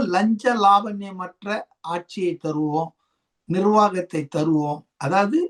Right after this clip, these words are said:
டிரான்ஸ்பரண்ட் அட்மினிஸ்ட்ரேஷன் தருவோம்னு சொல்லிட்டாரோ, அப்ப அதிமுகவும் அவுட் இல்ல,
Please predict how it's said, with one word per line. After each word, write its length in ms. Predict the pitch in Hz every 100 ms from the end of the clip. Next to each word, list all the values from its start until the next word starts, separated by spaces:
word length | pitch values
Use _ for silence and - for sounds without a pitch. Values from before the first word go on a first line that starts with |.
| -
டிரான்ஸ்பரண்ட் 880 | 202 226 233 - 226 220 220 208 -
அட்மினிஸ்ட்ரேஷன் 1000 | 170 175 185 190 180 - 165 - 160 147 - _ _ _
தருவோம்னு 460 | 165 190 220 214 -
சொல்லிட்டாரோ, 480 | 165 156 160 147 139
அப்ப 220 | 208 226
அதிமுகவும் 840 | 220 262 320 - 294 277 285 277 254
அவுட் 240 | 233 220
இல்ல, 200 | 220 160